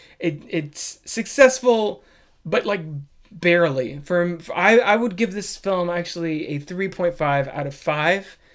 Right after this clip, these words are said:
which is a positive review, but it's not nearly as rapturous as a lot of the ones that I've been seeing. This is leagues below, for me personally, uh, Memento or Dark Knight or an Inception, um,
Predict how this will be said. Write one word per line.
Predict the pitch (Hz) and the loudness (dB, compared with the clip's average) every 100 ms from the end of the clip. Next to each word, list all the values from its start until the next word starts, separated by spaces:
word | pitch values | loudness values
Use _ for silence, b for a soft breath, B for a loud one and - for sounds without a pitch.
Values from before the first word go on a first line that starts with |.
| b b b b | b b b b
which | - 190 190 | 0 0 2
is | 190 | 0
a | 180 | 0
positive | 175 214 214 220 214 | 2 4 4 2 0
review, | 214 190 208 220 | -2 -2 0 2
but | 196 190 | 2 0
it's | 180 - | -2 -2
not | 180 185 190 190 | 2 4 4 2
nearly | 165 170 202 208 196 180 | 0 0 2 2 2 0
as | 151 147 | 0 -2
rapturous | 156 165 175 - 165 151 | 4 4 4 0 0 0
as | 160 | -4
a | 156 | 0
lot | 160 156 | 2 2
of | 151 147 | -2 -4
the | 151 147 | -2 -2
ones | 147 156 147 | 0 -4 -2
that | 139 | -2
I've | 131 | -2
been | 135 120 | -4 -8
seeing. | - 151 156 165 B B B B | -6 -4 -2 -4 B B B B
This | 208 214 | -2 -2
is | 180 143 | -4 -4
leagues | 147 170 220 190 165 | -2 4 4 4 -2
below, | 160 165 160 156 143 135 - _ | -2 4 6 6 4 -6 -14 _
for | - 165 | -4 2
me | 175 170 147 147 | 4 4 2 -2
personally, | - 151 143 139 131 131 B B B - | 0 0 0 -2 0 -2 B B B -6
uh, | 147 139 | -2 0
Memento | 139 147 147 143 156 | 2 0 0 0 0
or | 139 139 | 0 0
Dark | 147 139 135 | 0 0 -2
Knight | 139 135 131 | 0 2 2
or | 131 | 0
an | 131 | -2
Inception, | 135 139 131 - 135 123 b b b b b _ | -2 -4 -4 -4 -4 -4 b b b b b _
um, | 143 123 131 - | -6 -4 -6 -10